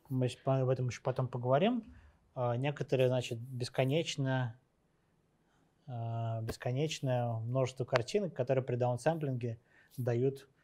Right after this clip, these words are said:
нашу зебру низкого разрешения. А, то, какую именно картинку дала нам нейросеть, она, как бы, это отображает, какой именно прайор, какая именно склонность наша нейросеть имеет, а, в задаче генерации.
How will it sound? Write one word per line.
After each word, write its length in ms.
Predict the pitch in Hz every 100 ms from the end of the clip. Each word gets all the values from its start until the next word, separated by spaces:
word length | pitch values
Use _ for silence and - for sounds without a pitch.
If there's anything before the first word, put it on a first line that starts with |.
| _ -
нашу 280 | 123 -
зебру 300 | 113 131 123
низкого 380 | 120 120 - 117
разрешения. 640 | 117 113 110 - 104 98 95 _ _ _ _ _ _ _
А, 640 | 120 117 117 117 117 110 - _ _ _ _ _ -
то, 160 | 170
какую 300 | 165 160 165
именно 160 | 160 156
картинку 460 | 151 143 165 156 135
дала 180 | 139
нам 120 | 143 139
нейросеть, 500 | 139 139 - 247 170
она, 160 | 147
как 180 | 147 139
бы, 80 | 139
это 160 | 135
отображает, 480 | 143 135 135 131 170
какой 220 | - -
именно 180 | 135 135
прайор, 400 | 117 151 151 170
какая 220 | - 135
именно 160 | 131 127
склонность 520 | - - 151 147 117
наша 240 | 123 110 120
нейросеть 480 | 117 113 131 -
имеет, 440 | 120 123 123 113 - _ _ _ _ _
а, 180 | 123 110 104 104 113
в 60 |
задаче 360 | 113 117 120 110
генерации. 600 | 113 117 110 101 -